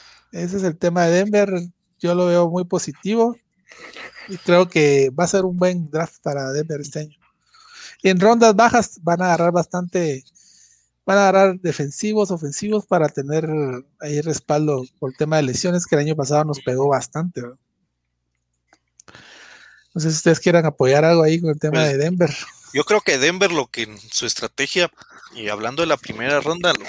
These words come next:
Speaker 2: que tendría que es no entrar en pánico. O sea, realmente
Speaker 1: Mm.
Speaker 2: todo va a pasar en no entrar en pánico. Está en esa, en ese puesto nueve, un puesto que para esta tempo-,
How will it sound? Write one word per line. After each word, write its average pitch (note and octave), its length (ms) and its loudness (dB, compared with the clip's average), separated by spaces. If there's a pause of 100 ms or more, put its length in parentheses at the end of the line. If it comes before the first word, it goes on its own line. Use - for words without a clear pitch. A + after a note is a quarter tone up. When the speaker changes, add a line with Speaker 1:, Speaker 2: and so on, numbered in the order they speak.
Speaker 2:
que - 80 -12
tendría B2 400 -2
que D3+ 160 -2
es E3 220 -2 (340)
no C3+ 140 -8
entrar C#3 340 2
en G#2+ 120 -6
pánico. - 520 -4 (200)
O - 60 -20
sea, - 100 -20 (120)
realmente C#3 380 -6
Speaker 1:
Mm. - 40 -6
Speaker 2:
todo C#3 140 0
va C#3 60 4
a C3 40 -2
pasar C3+ 300 0
en B2 200 -4
no B2+ 100 -8
entrar B2 320 -2
en A#2+ 100 -6
pánico. D#3 500 -2 (440)
Está B2+ 240 -2
en B2+ 100 -4
esa, C3 280 -2
en B2 180 -6
ese B2+ 160 -4
puesto C#3+ 340 -2
nueve, E3+ 480 0 (180)
un C3+ 300 -10 (180)
puesto C3 460 -4
que A#2+ 140 -2
para G#2+ 260 0
esta D3 200 -2
tempo-, - 360 -8